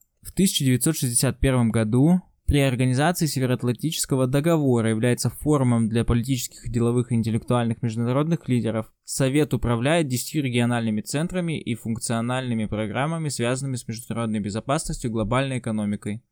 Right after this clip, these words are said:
Попались! Вот, мы даже на самом деле, не дашь соврать, если я скажу,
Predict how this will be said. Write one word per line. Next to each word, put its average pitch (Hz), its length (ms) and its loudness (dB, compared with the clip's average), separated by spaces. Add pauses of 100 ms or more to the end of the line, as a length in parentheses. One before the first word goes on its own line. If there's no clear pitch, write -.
(320)
Попались! 214 720 0 (260)
Вот, 202 520 2
мы 226 220 6
даже 190 340 4
на 147 140 6
самом 180 360 4
деле, 190 480 0 (320)
не 143 160 4
дашь 143 340 2
соврать, 147 680 0
если 123 420 -2
я 113 220 2
скажу, 120 680 -2